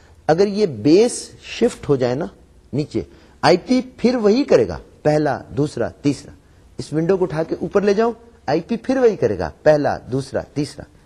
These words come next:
یعنی آئی پی جو کام کر رہا ہے نا، وہ relative to base کر رہا ہے، ٹھیک ہے نا؟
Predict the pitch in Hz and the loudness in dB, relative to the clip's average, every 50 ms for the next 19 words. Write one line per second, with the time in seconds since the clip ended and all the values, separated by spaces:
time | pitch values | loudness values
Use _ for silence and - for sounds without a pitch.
0 | _ _ - - - - - - - 123 131 175 233 262 254 - - 113 120 135 | _ _ -20 -20 -20 -20 -20 -8 -2 -2 0 0 0 -2 -4 -6 -6 -4 -2 -2
1 | 160 170 - - 262 285 302 302 285 247 - 185 160 147 143 143 127 - 117 92 | -2 -4 -4 -2 2 2 2 2 0 -2 0 0 0 0 0 -2 -4 -4 -4 -4
2 | 90 104 131 180 220 208 - - - - - _ - 170 170 214 240 254 240 180 | -4 -4 -4 -4 -4 -4 -6 -10 -16 -20 -20 _ -6 -4 0 4 6 6 6 4
3 | 147 135 151 170 185 196 214 226 247 - - - 302 302 320 - - 277 269 208 | 2 0 -2 -2 0 2 4 4 4 4 4 4 4 4 2 2 0 2 2 4
4 | 208 196 160 - - - 98 - - - - - _ _ _ _ _ _ _ _ | 4 4 4 2 0 -4 -6 -6 -6 -10 -20 -20 _ _ _ _ _ _ _ _
5 | _ _ _ _ _ _ _ _ _ _ _ 107 113 180 220 160 | _ _ _ _ _ _ _ _ _ _ _ -8 -6 -6 -6 -6